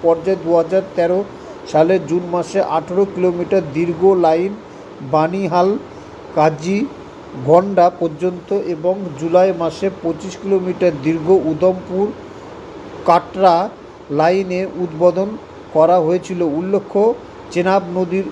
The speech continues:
উপরে অবস্থিত। সেতুর উচ্চতা হল তিনশো ঊনষাট মিটার, যা আইফেল টাওয়ারের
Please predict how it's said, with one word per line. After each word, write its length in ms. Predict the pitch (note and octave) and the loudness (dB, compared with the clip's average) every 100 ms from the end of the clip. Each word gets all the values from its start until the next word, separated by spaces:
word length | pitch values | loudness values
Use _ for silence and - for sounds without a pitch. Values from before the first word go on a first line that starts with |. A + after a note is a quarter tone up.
| F#3 | -6
উপরে 300 | D#3+ F#3 F#3+ - E3 | -2 2 2 4 0
অবস্থিত। 500 | E3 F3+ - F#3 D3+ G3 - | 0 -6 -8 -12 -2 -2 0
সেতুর 360 | F3 E3 G3 G3 F3 | -4 -2 -4 -4 -6
উচ্চতা 460 | D#3+ - F#3 - F3+ E3 | -8 -2 0 4 4 2
হল 160 | E3+ G3 G#3+ - - - - | 0 -2 -2 -8 -20 -20 -10
তিনশো 320 | F3 F3+ - G3+ F3+ | -8 -4 2 2 2
ঊনষাট 420 | F#3 F#3 F#3+ F#3+ F3 F3 | 0 2 2 2 -2 -8
মিটার, 340 | D#3+ D#3+ C#3 A#2+ | -2 0 0 2
যা 120 | E3 F#3 G#3+ - - - - D3+ | 2 2 0 -8 -20 -18 -2 2
আইফেল 340 | F3+ G3 G3 G3+ G3 | 2 4 2 2 2
টাওয়ারের 460 | F3 F3 F3 G3 | 4 4 2 -2